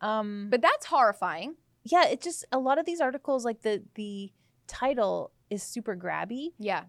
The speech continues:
Speaker 1: But then when you read it, it's
Speaker 2: They all
Speaker 1: like
Speaker 2: say the same thing.
Speaker 1: they all kind of, exactly. It's like this article's titled Secrets of Playboy Bombshells, Sex Rings, Kidnappings, and F B I Investigations. And, like, you touched on the F B I investigation, kidnappings, uh, but I read the article.
Speaker 2: Yeah.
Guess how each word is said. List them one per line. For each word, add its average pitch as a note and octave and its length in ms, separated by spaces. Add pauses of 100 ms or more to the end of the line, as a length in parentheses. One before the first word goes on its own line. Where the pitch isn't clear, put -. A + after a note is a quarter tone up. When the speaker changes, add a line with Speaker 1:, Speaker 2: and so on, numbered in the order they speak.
Speaker 1:
But A#3+ 120
then A3+ 140
when A3+ 120
you A3 80
read G3+ 340
it, F#3 140
it's F#3 60
Speaker 2:
They A#3 60
all G#3+ 60
Speaker 1:
like E3+ 100
Speaker 2:
say A#3+ 80
the G#3+ 100
same F#3+ 220
thing. F#3 300
Speaker 1:
they G#3 140
all G3+ 100
kind A3 200
of, G3+ 160
exactly. F#3+ 500
It's E3+ 140
like G3 140
this E4 220
article's F3 600 (240)
titled D#3+ 400
Secrets A3+ 280
of G3 120
Playboy F#3 300
Bombshells, F#3 440
Sex - 300
Rings, G3 240
Kidnappings, F3+ 600
and - 160
F F3+ 160
B - 100
I D#3+ 120
Investigations. F3+ 880 (340)
And, G3+ 180
like, F#3+ 180
you G3+ 60
touched - 300
on G3 100
the F#3 120
F F3+ 140
B F#3 120
I E3+ 140
investigation, E3+ 720 (320)
kidnappings, G#3 840 (1160)
uh, D3 80
but G#3+ 160
I G#3+ 40
read C#4+ 180
the C4+ 120
article. - 420 (240)
Speaker 2:
Yeah. F3 260